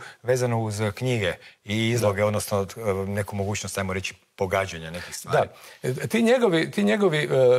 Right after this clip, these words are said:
Speaker 2: eksperimenti, kako ih je on volio zvati, pa ih ja tako volim zvati, poštivajući njegovu volju i želju, e, su se odvijali uvijek na razini nekakve igre, ali opet te igre su bile u funkciji, što je za njega jako bilo bitno, pomaganja ljudima na,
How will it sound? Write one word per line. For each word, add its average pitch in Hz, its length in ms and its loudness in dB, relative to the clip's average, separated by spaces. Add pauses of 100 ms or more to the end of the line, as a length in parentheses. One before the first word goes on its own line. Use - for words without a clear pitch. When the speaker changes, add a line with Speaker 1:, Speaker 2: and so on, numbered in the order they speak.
(260)
Speaker 2:
eksperimenti, 131 760 0
kako 110 260 -2
ih 107 120 -2
je 135 80 2
on 123 100 4
volio 120 340 2
zvati, 139 360 -2
pa 117 120 0
ih 107 140 -2
ja 123 120 4
tako 120 280 0
volim 113 280 2
zvati, 120 300 0
poštivajući 110 640 -2
njegovu 117 300 2
volju 117 300 2
i - 20 -2
želju, 139 360 2 (460)
e, - 40 -6 (680)
su 151 160 -4
se - 120 2
odvijali 175 360 4
uvijek 196 200 2
na 160 120 2
razini 156 340 2
nekakve 139 420 0
igre, 113 400 0
ali 113 140 2
opet 202 260 0
te 190 140 4
igre 208 200 2
su 147 140 -2
bile 165 260 2
u 127 60 0
funkciji, 156 460 0
što - 140 -2
je 139 60 0
za 143 120 4
njega 139 200 2
jako 151 280 2
bilo 139 200 0
bitno, 147 280 -2
pomaganja 139 600 2
ljudima 110 420 0
na, 104 220 -2